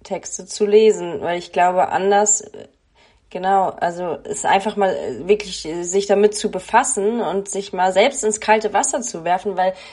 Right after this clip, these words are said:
was ich grad, äh, während des Gesprächs die ganze Zeit so ein bisschen dachte, war,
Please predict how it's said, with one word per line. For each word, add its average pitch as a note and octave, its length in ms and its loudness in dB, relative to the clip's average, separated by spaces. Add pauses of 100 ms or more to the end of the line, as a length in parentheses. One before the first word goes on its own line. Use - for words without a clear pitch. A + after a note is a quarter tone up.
(160)
was A#3 200 -2
ich C4+ 160 -12
grad, A3 320 -2
äh, F#3+ 200 -4
während G3+ 180 -2
des G3+ 160 -10
Gesprächs - 360 -6
die G#3 120 -6
ganze F#3+ 240 -4
Zeit G#3 200 -12
so G3+ 80 -8
ein G3 60 -6
bisschen G3+ 240 -10
dachte, G#3 380 -4
war, G#3 180 2